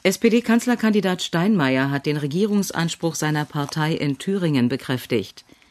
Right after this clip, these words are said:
Dass Landeschef Matschi für die S P D als der drittstärksten Kraft im Land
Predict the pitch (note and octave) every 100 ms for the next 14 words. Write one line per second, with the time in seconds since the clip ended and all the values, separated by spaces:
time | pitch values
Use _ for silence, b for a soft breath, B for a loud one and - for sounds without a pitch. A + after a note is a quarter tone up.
0 | B B B B B B B - D3+ E3
1 | A3 A#3 A3+ G3+ F3+ G#3 - G#3 D3+ D3+
2 | C#3 C#3 - C3 - C3+ C3 E3 F#3 C3+
3 | B2 B2 A#2+ D3+ - - E3 D#3+ - D3+
4 | E3+ F3 D#3+ D3 C#3+ F3+